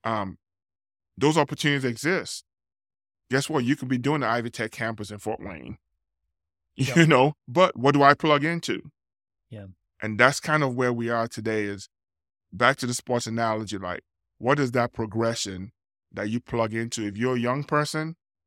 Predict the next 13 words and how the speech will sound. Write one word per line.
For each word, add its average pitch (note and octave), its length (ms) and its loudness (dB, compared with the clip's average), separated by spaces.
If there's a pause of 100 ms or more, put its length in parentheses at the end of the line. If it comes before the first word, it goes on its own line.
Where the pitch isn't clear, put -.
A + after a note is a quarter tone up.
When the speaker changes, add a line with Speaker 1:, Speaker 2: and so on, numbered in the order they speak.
(300)
Speaker 1:
or A2 400 0 (540)
if A2+ 200 -6
you're C3 340 2
in A2 80 -8
corporate D3 500 2
and A#2 120 -2
you B2 100 0
wanna A#2 220 -4
jump B2+ 400 0 (680)
and B2 100 -8
start C#3 280 2
a A#2+ 40 2
business, C3+ 480 2